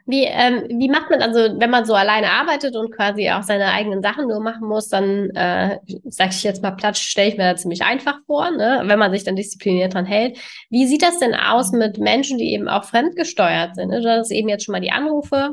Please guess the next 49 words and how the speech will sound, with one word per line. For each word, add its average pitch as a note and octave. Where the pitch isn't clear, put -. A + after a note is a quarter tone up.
erwähnt. A#3
Bei G3
uns G#3
in -
den, F#3
ähm, F3+
in G#3+
den G3+
Betrieben A3+
ist G3+
es G3
ja F#3+
häufig G3
so, G#3
dass F#3+
wir F#3
uns A3+
nicht G#3+
selb-, A3+
also G#3
oft -
natürlich G#3
auch G#3
nicht G#3+
immer A#3+
die F#3
Themen G3
suchen, A#3+
sondern G#3
die F#3
Themen G#3
einfach G3
auch F#3
an -
uns G3
rangetragen F#3
werden, F3
ne? C#4+
So A3
ein G3+
Arbeitsunfall G#3+
stimmt A3+
sich G3+
jetzt F#3+
nicht F#3+
ab -
nach A3
unserem F#3
Zeitfenster, C4+